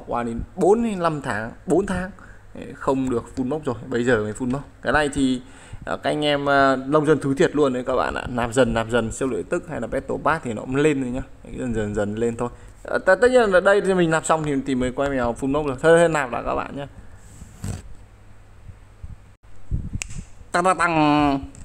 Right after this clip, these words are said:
Chúc mừng, ờ, một ạc vip năm nữa đã chính thức nhập cuộc ở server một trăm linh tám. Ờ, khi đạt vip năm thì các bạn sẽ có một cuộc chơi sòng phẳng hơn. Đấy, đơn giản là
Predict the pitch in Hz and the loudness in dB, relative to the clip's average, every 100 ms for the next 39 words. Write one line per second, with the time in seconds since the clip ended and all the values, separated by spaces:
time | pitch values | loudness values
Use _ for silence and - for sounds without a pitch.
0 | - 254 262 220 156 156 - - - - | -4 -2 4 6 4 0 -4 -4 -2 2
1 | 156 165 - 160 151 208 214 175 165 170 | 4 4 2 0 0 -4 2 2 2 2
2 | 160 104 - 147 165 - 175 147 - 147 | 2 0 -2 -2 0 -2 0 -2 2 2
3 | 135 - - - - 120 - 139 139 139 | 2 -2 -14 -14 0 2 2 2 2 4
4 | 131 123 120 123 143 135 135 127 131 139 | 2 2 -2 -2 0 0 0 0 -4 -4
5 | 143 139 135 123 117 - - - - - | -2 0 0 0 -2 -10 -14 -14 -6 -2
6 | 123 - 180 147 139 180 175 165 - - | -2 0 2 2 2 0 0 0 -2 -12
7 | - 147 160 - - - - 135 135 127 | -4 0 0 0 -4 -8 -6 -6 -6 -8
8 | - - 143 135 135 - 151 131 131 110 | -8 4 6 6 4 2 0 2 -2 0
9 | 135 - - - - - - 190 185 175 | 0 0 -4 -8 -8 -6 0 4 6 4
10 | 135 - 110 | 2 -4 -4